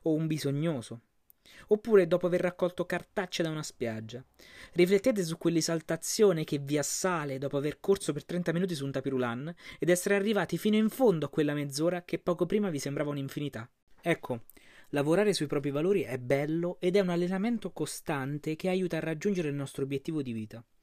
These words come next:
Quest'ultimo è la nostra meta, è il traguardo a cui ambiamo per ottenere la massima felicità. Per questo mettere in pratica i propri valori è benefico e di grande aiuto nel proseguo della propria strada,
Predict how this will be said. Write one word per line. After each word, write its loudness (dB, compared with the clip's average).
Quest'ultimo -2
è 0
la 0
nostra -2
meta, -4
è -4
il -2
traguardo 2
a -4
cui 2
ambiamo 0
per 0
ottenere 0
la -2
massima -6
felicità. -6
Per -4
questo 0
mettere -2
in -2
pratica -4
i 2
propri 0
valori 4
è -2
benefico -4
e 4
di 0
grande 6
aiuto 0
nel -4
proseguo 0
della -2
propria -2
strada, -6